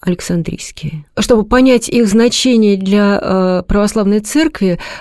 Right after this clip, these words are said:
мне кажется, без, э, исторического и богословского контекста нам не обойтись. Поэтому я сразу обращаюсь к Максиму Калинину,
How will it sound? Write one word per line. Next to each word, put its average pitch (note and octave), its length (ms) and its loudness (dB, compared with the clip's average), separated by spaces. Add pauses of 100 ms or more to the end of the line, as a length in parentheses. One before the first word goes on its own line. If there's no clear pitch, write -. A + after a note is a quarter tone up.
мне A3 200 2
кажется, A3 680 -2
без, G#3 560 0
э, F#3+ 460 0
исторического F#3+ 1000 -2
и - 360 -2
богословского F#3+ 880 0
контекста G#3 880 -2 (380)
нам A3+ 260 2
не A#3+ 80 2
обойтись. A3 640 0
Поэтому G3 380 0
я G3 160 2
сразу E3+ 480 -2 (260)
обращаюсь F3+ 540 0
к - 60 -6
Максиму A3 380 0
Калинину, D#3 680 0